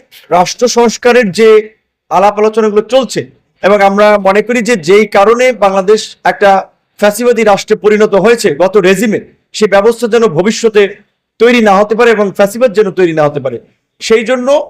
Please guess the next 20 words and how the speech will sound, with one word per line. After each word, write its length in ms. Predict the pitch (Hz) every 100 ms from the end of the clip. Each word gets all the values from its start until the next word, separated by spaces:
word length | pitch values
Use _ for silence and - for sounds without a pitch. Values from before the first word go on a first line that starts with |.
| _ _ _
আমরা 340 | 180 208 214 220 214 - 180
রাষ্ট্রের 340 | 196 - 254 247 -
কতগুলো 340 | 220 220 226 220
মৌলিক 380 | 202 233 277 -
পরিবর্তনের 680 | 214 214 202 208 - 208 190 - _ _ _
দাবি 240 | 175 175 220
তুলেছি 400 | 226 226 233 277 262
এবং 120 | 214 196 185
রাষ্ট্র 220 | 190 -
সংস্কারের 480 | 185 226 226 233 202 170
দাবি 140 | 165
তুলেছি, 340 | 165 156 147 127
আহ, 680 | - _ _ _ _ - 151
যেটা 220 | 214 240 262 247
বাস্তবায়নে 600 | 208 - 240 247 247 262 - _ _ _ -
অন্তর্বর্তী 440 | 190 214 220 226 226
সরকারের 360 | 233 220 220 220
পক্ষ 160 | 202 233 226
থেকে 160 | 233 254 208
একটা 200 | -